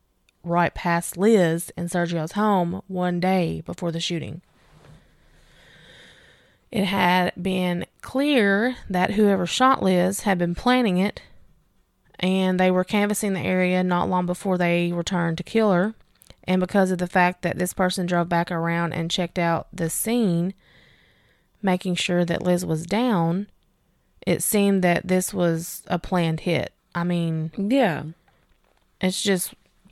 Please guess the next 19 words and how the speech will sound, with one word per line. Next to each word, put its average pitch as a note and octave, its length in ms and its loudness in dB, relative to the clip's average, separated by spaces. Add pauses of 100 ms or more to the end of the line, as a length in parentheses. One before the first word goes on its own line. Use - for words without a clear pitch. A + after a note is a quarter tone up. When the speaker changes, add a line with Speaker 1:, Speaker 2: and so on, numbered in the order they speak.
(100)
Speaker 1:
it F#3+ 80 -6
just F3+ 240 -4
seems F#3+ 340 -2
like F3+ 420 0 (720)
Speaker 2:
Like, G3+ 200 0
you F#3+ 120 2
case G3 340 0
the G#3 100 -4
place G3 240 0
the F3 140 -2
night E3+ 220 -2
before, F3+ 600 -2 (1600)
and G3 120 4
then F#3+ 160 2
you F3 400 0 (960)
come, F#3+ 240 0
you F3+ 100 2
kill E3+ 260 -2
her, D#3+ 280 -2